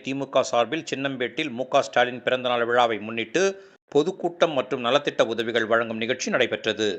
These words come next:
திருவள்ளூர் கிழக்கு மாவட்டம் சோழவரம் வடக்கு ஒன்றிய தி மு க சார்பில் சின்னம்பேடு கிராமத்தில் மு க ஸ்டாலின் பிறந்தநாள் விழாவை முன்னிட்டு மாபெரும் பொதுக்கூட்டம் மற்றும் ஆயிரத்தி ஐந்நூறு பேருக்கு நலத்திட்ட உதவிகள் வழங்கும் நிகழ்ச்சி நடைபெற்றது.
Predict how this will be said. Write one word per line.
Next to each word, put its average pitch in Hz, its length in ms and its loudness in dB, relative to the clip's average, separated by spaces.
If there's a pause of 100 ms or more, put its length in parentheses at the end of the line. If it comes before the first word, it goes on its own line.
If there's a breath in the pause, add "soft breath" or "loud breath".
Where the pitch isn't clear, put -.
(1080)
திருவள்ளூர் 175 500 4
கிழக்கு 139 340 4
மாவட்டம் 139 420 2
சோழவரம் 135 640 4
வடக்கு 120 320 0
ஒன்றிய 110 420 -4
தி 127 120 -4
மு 131 200 -8
க 123 140 -2
சார்பில் 117 500 0
சின்னம்பேடு 151 500 -2
கிராமத்தில் 104 560 -2 (400 soft breath)
மு 156 180 2
க 170 140 6
ஸ்டாலின் 127 420 4
பிறந்தநாள் 120 480 0
விழாவை 110 380 2
முன்னிட்டு 104 420 -4 (120)
மாபெரும் 139 480 2
பொதுக்கூட்டம் 117 580 -4
மற்றும் 160 300 -4 (420 loud breath)
ஆயிரத்தி 165 460 6
ஐந்நூறு 127 340 -2
பேருக்கு 113 440 0
நலத்திட்ட 127 460 -2
உதவிகள் 113 500 -2
வழங்கும் 110 360 0
நிகழ்ச்சி 110 360 -2
நடைபெற்றது. 113 640 -2